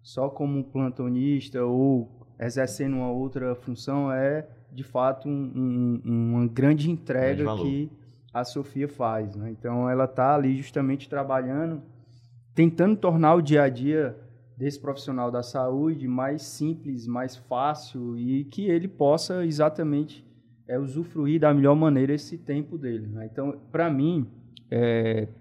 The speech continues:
Speaker 1: o Jara, inclusive, depois ele pode falar o ponto de vista dele enquanto profissional da saúde, né? Eu sou advogado, porém,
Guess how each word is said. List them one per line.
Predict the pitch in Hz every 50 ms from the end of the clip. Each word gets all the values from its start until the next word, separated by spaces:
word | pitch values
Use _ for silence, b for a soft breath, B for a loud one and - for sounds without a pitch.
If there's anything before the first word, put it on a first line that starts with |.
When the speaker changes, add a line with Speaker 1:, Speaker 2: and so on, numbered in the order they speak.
| - - - _ - _ _ _ _ _ _ -
Speaker 1:
o | 147
Jara, | 135 120 139 139 147
inclusive, | 147 - 147 131 120 127 143 143
depois | 135 135 123 - 135 139 147 156 143 143
ele | 139 135
pode | - - 131 135 139 135 -
falar | - 135 127 127 127 127
o | 120
ponto | - - - - - - 139 139 135 -
de | 135 123
vista | 123 127 - - 131
dele | 123 127 127 127 135
enquanto | 127 - 147 170 190 190
profissional | - - 156 143 - - 143 135 127 127
da | 123 123 120 120
saúde, | - - 131 120 120 123 131 156 185 165 - 135
né? | 123 120 131 135 139 139 135
Eu | 139 143 143 147 B B B B B B B _
sou | - - 135 135
advogado, | 135 131 127 123 127 127 123 123 127 139 156 165 165 156 139 120 - - _ _
porém, | 131 131 135 131 131 131 127 120 113